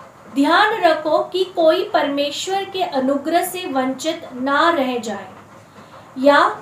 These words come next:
कोई कड़वी जड़ फूट कर कष्ट का कारण ना बने, जिससे कि बहुत से लोग अशुद्ध हो जाए। तो तुम में से कोई भी व्यक्ति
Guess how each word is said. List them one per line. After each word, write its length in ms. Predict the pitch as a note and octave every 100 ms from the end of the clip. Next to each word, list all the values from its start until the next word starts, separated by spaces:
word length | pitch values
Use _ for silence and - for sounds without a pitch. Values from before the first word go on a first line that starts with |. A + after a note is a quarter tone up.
| -
कोई 500 | E4+ E4 F4 G#4+ A4 E4+
कड़वी 520 | D4 D4 D#4+ F#4 C4
जड़ 260 | C#4 C#4 - - - - - - - -
फूट 300 | G4+ A4 G#4+
कर 440 | F#4+ D4 D4 F4 -
कष्ट 300 | F#4+ G#4+ -
का 300 | A4 A4 G4
कारण 560 | G4 G4 D4+ C#4+ E4 F4 - B3+
ना 300 | C4+ D4 F4+
बने, 360 | D#4+ B3+ G#3+ G#3 - - - - - A3+
जिससे 480 | E4 - G4+ G#4+
कि 400 | G#4 E4 E4+ F#4 A3+
बहुत 540 | C#4 C4 D#4+ G#4+ G#4
से 400 | G#4 - E4+ E4
लोग 680 | C#4 B3+ C#4+ C4+ A3 B3 F4 - - - - - - -
अशुद्ध 840 | D#4 E4 - G#4 A4+ D4 D4+ F#4+ - - - - - - - - - - - C#4+
हो 220 | F4 G#4
जाए। 340 | C#4+ - - - - - - - - - -
तो 140 | A4
तुम 400 | A#4 A#4+ A#4 A#4+
में 200 | A4 G#4
से 240 | G#4 G#4+ G#4+
कोई 380 | - D#4+ F4
भी 300 | G4+ G4 G#4
व्यक्ति 720 | C4+ C4+ C4+ - C4+ C4+ G4